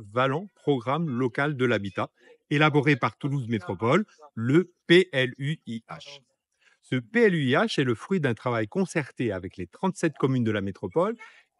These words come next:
établi pour la période deux mille vingt-cinq deux mille trente-cinq, et fixe les grandes orientations d'aménagement, les règles d'occupation des sols qui serviront à l'instruction demain des autorisations d'urbanisme.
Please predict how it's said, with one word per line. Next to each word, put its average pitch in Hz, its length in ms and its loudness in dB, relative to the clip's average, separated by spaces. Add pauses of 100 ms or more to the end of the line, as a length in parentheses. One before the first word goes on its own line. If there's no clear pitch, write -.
établi 160 520 0
pour 104 380 -6
la 92 120 -6
période 113 460 -2
deux 131 120 0
mille 156 180 2
vingt-cinq 110 480 -2
deux 117 100 2
mille 120 160 2
trente-cinq, 120 440 -6 (400)
et 101 80 -8
fixe - 360 -6
les 117 140 -2
grandes 196 240 0
orientations 151 540 0
d'aménagement, 110 680 -2 (640)
les 90 140 -10
règles 170 340 0
d'occupation 127 500 -2
des 110 120 -2
sols 220 280 2
qui - 160 -8
serviront 175 640 0
à 143 100 0
l'instruction 123 720 -4
demain 160 480 0
des 120 240 -4
autorisations 110 680 -4
d'urbanisme. 104 640 -10